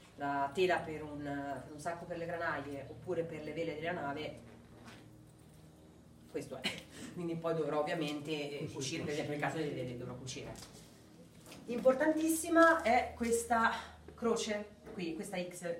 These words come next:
questa si chiama croce d'ordito, serve per tenere separato filo paro e filo disparo. Questo è importantissimo in fase di allicciamento e poi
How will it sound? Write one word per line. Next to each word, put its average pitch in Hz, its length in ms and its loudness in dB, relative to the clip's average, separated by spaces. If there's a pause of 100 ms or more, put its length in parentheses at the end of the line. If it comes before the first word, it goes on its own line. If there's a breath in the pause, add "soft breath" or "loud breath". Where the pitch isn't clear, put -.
questa 277 180 -6
si 220 60 -2
chiama 208 200 0
croce 208 220 -4
d'ordito, 165 640 -6 (960)
serve 185 280 -2
per 180 100 -6
tenere 190 260 -6
separato 240 380 0
filo 220 160 -6
paro 151 180 -4
e 143 40 -6
filo 156 180 -14
disparo. 143 460 -10 (920 loud breath)
Questo 247 220 4
è - 20 2
importantissimo 233 680 0
in 202 80 0
fase 202 240 4
di 185 60 -2
allicciamento 190 640 -4
e - 20 -2
poi 160 340 0